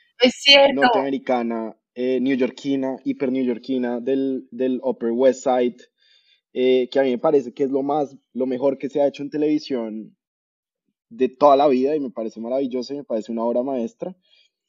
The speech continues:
Speaker 2: Y, y, pues, nada, los invito a que vean Seinfeld. Yo tengo ahí unos episodios, eh, recomendados, como los famosos, el del Nazi Soup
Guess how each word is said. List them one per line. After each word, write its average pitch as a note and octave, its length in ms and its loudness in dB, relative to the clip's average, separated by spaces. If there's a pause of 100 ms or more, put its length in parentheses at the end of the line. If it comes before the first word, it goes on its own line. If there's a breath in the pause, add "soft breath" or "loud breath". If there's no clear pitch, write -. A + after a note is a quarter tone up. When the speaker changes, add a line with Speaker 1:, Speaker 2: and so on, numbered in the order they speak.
(240)
Speaker 2:
Y, A#2+ 640 0
y, A2+ 320 -4 (180)
pues, A2+ 300 -8
nada, A#2 220 -6
los A2+ 180 -6
invito A2+ 300 -6
a G#2 40 -8
que D3 100 -4
vean A#2+ 180 0
Seinfeld. C3+ 400 -2
Yo A#2+ 140 -4
tengo A#2 260 -4
ahí B2+ 100 2
unos C3+ 180 -2
episodios, A#2 720 -4
eh, B2+ 380 -2 (420)
recomendados, A#2+ 800 2
como A2+ 220 -6
los A#2 180 -2
famosos, A#2+ 520 -2
el G#2 180 -2
del G#2+ 520 -4
Nazi B2 460 -2
Soup D#3 340 4